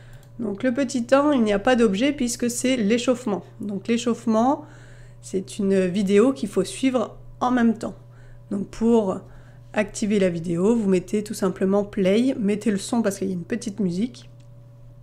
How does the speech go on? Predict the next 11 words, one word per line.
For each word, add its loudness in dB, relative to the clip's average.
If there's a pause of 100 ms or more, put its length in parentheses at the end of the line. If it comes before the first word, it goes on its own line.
(1400)
Ensuite, 0 (360)
j'ai 2
terminé 6
l'exercice, 2
donc -2
je -4
clique -4
sur -4
j'ai 0
terminé 2
l'exercice. -2